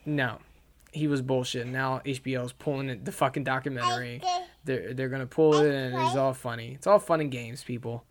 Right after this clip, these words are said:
It's all fun and fucking games. We think we know shit on Facebook, and then we learn, "Oh, actually, we don't." Uh, so, yeah, I hope that's what you take away from this podcast or this episode.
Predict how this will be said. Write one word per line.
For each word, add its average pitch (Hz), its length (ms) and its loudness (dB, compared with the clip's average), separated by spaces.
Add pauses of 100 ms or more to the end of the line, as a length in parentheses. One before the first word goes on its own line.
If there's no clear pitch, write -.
(200)
It's - 120 0
all 202 140 10
fun 147 280 0
and 135 100 -4
fucking 127 300 -8
games. 107 340 -12
We 151 80 -4
think 185 180 0
we 175 100 0
know 359 260 8
shit 131 300 0
on 131 140 -6
Facebook, 123 540 -8
and 123 80 -8
then 135 140 -4
we 139 100 0
learn, 139 260 -2
"Oh, 190 380 8
actually, 170 300 4
we 160 120 4
don't." 123 400 -2 (1040)
Uh, 143 340 6
so, 151 140 0
yeah, 170 180 10
I - 20 4
hope 170 180 6
that's 165 220 2
what 160 120 -4
you 160 60 -4
take 151 200 0
away 143 180 0
from 139 140 -6
this 127 120 -6
podcast 143 720 2
or 135 140 0
this 131 140 -2
episode. 135 500 0